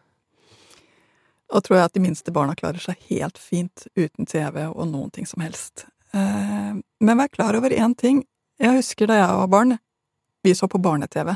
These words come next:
Det var fra atten til atten tretti. Det var ganske små, begrensede ting å se på.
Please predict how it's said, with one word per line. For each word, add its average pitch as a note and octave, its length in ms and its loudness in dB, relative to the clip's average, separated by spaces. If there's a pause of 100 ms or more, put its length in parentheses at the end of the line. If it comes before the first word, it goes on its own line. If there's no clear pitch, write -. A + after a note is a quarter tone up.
(160)
Det F#3+ 80 2
var F#3 80 4
fra - 160 -10
atten - 320 -6
til - 160 -8
atten - 300 -6
tretti. - 320 -8
Det - 880 -16
var G3 80 0
ganske F#3+ 380 -2 (680)
små, F#3+ 540 2 (180)
begrensede F#3+ 640 2
ting F#3 160 2
å F#3+ 80 2
se - 240 0
på. A#3 160 -2